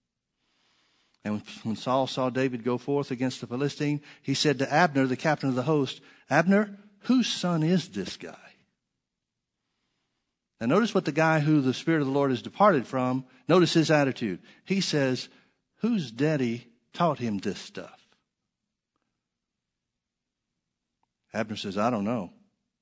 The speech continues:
And the king says, "Inquire thou whose son the stripling is." The word stripling means something that was hidden.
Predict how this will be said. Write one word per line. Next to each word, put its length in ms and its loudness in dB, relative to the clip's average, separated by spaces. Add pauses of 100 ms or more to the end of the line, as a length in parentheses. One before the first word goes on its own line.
(400)
And 100 -2
the 60 0
king 240 2
says, 260 2
"Inquire 400 4
thou 240 4
whose 240 2
son 220 0
the 100 0
stripling 480 0
is." 220 -2
The 80 -4
word 200 -2
stripling 480 2
means 220 2
something 320 -2
that 100 -2
was 140 -10
hidden. 380 -2